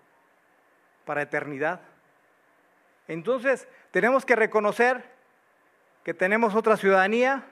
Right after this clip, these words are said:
y que tenemos deberes militares, que a veces los desconocemos. Primera de Timoteo uno dieciocho dice,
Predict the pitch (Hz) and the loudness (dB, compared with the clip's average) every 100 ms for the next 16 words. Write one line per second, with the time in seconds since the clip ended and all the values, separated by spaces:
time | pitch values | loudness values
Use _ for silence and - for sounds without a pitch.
0 | _ _ _ _ _ _ _ - 160 180 | _ _ _ _ _ _ _ -12 -4 -2
1 | 185 202 214 214 175 170 190 190 180 156 | 0 0 2 0 2 2 4 2 0 -6
2 | 147 143 123 - - - _ _ _ _ | -6 -8 -8 -18 -20 -20 _ _ _ _
3 | _ _ _ _ _ _ _ _ _ - | _ _ _ _ _ _ _ _ _ -4
4 | 160 175 175 196 - - 160 160 156 160 | 2 4 4 0 -2 -10 -2 -2 -2 -4
5 | 175 170 208 240 175 - _ _ _ _ | -6 -4 -6 -8 -14 -20 _ _ _ _
6 | _ _ _ _ _ _ _ _ _ _ | _ _ _ _ _ _ _ _ _ _
7 | _ _ _ _ _ _ - 185 233 269 | _ _ _ _ _ _ -4 2 4 4
8 | 247 220 208 220 240 240 240 226 185 233 | 4 2 4 8 8 8 6 4 2 4
9 | 240 240 240 233 - 240 | 4 4 -2 -2 4 4